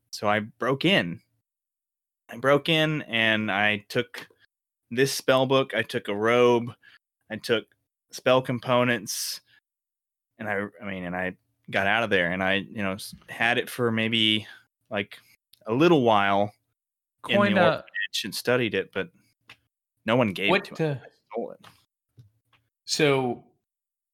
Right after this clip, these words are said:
Speaker 3: in my backstory, I purposely never named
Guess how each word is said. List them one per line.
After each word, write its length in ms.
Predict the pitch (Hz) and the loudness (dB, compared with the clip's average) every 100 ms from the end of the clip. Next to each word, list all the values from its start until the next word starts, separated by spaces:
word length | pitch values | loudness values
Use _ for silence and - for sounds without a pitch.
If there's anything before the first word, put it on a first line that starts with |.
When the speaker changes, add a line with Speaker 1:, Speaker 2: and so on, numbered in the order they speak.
| _ _ _ _ _ _ _ _ _ _ | _ _ _ _ _ _ _ _ _ _
Speaker 3:
in 140 | 185 202 | -2 2
my 140 | 202 | 2
backstory, 640 | 147 160 165 - 147 120 117 | 4 2 2 -2 -2 -2 -2
I 80 | 113 _ _ | -6 _ _
purposely 760 | 160 147 143 - 123 113 104 _ _ _ | -8 -6 -8 -6 -4 -6 -8 _ _ _
never 420 | 143 135 139 135 | -4 0 0 0
named 600 | 117 120 127 120 113 104 | -2 0 2 2 0 -4